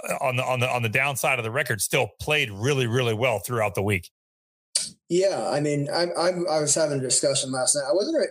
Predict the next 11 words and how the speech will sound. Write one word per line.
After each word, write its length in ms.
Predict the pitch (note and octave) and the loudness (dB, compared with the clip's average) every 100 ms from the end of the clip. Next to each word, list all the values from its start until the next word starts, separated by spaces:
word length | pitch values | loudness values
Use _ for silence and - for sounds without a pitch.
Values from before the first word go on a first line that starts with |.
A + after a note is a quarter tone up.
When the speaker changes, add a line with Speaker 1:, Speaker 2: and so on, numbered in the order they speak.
| - | -4
Speaker 2:
wonder 260 | D#3 G#3 | -2 0
if 80 | G#3+ | 0
there 120 | E3+ | 0
was, 140 | D3 C#3 | 0 -2
like, 120 | C#3 | 0
something 540 | - E3 D#3 D#3+ C#3+ | 0 0 0 -2 0
with 200 | C#3 C#3+ | 0 -2
the 340 | C#3 C#3 C3+ C3+ | 0 2 2 0
older 380 | C#3+ D3+ D3+ C#3+ | 0 0 2 0
guys, 800 | C3+ C#3 C3+ B2 - - - - _ - - _ - | 0 0 0 0 0 2 2 0 _ -20 -20 _ -4
um, 600 | C#3 C3 B2+ A#2+ A2+ A#2 | -2 2 2 2 0 -2